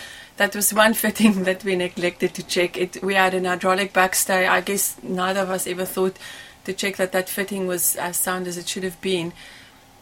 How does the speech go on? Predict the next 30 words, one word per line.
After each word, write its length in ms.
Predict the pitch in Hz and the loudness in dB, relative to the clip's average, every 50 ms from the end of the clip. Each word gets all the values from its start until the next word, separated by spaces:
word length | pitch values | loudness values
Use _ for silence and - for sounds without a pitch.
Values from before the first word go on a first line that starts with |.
| - - | -20 -6
The 120 | - 220 214 | -4 0 4
weather, 360 | 214 233 254 269 269 233 208 | 4 6 6 6 6 4 4
like 220 | 190 196 190 190 | 4 2 2 2
Neil 180 | 196 208 208 208 | 0 -4 -4 -4
said, 220 | 202 - 254 247 | -2 -2 0 0
it 140 | 208 185 - | 0 -2 -2
wasn't 400 | 190 208 214 220 202 190 185 - | -4 -4 -4 -2 -4 -4 -2 0
bad. 260 | - 180 208 220 202 | 2 4 4 4 4
I 20 | 185 | 2
mean, 200 | 180 180 180 180 | 0 0 0 0
we've 180 | 185 202 - | 0 -2 -2
been 140 | - 208 196 | -4 -2 0
in 100 | 185 185 | 0 0
much 260 | 180 196 220 214 - | 0 0 0 -2 -2
worse 320 | - 180 190 208 226 220 - 175 | 0 2 2 2 2 0 0 0
weather, 400 | 170 165 160 165 180 196 202 - - - | 0 0 2 0 0 -2 -2 -6 -10 -4
and, 380 | - 185 190 190 185 185 190 185 | -2 0 0 0 0 -2 -2 0
um, 480 | 190 185 185 185 175 175 175 170 160 185 - - - - - - - - - - - - - - - | 0 0 0 0 -2 -4 -6 -10 -14 -16 -18 -20 -20 -20 -20 -20 -20 -20 -20 -20 -20 -20 -10 -4 -2
everything 380 | 226 220 233 233 - 240 202 | 0 0 0 -2 -2 -2 2
happened 300 | 196 202 202 - 208 190 | 2 2 2 2 -2 -4
within 280 | 185 196 190 214 208 196 | -4 -4 -4 -4 -4 -2
a 40 | 190 | -2
split 280 | - - - 208 190 | -2 -2 -4 -4 -4
second. 400 | - - 220 214 - 196 175 165 | -2 -2 -2 -2 -2 -2 -4 -2
We 100 | - 190 | -2 -2
just 220 | 180 180 196 190 - | -2 0 -2 -2 0
heard 180 | 190 185 185 | 0 0 0
a 40 | 185 | 0
loud 320 | 175 185 190 202 208 202 196 | 0 2 2 2 4 2 2
noise. 380 | 202 196 196 190 190 190 - | 2 2 2 2 2 0 -2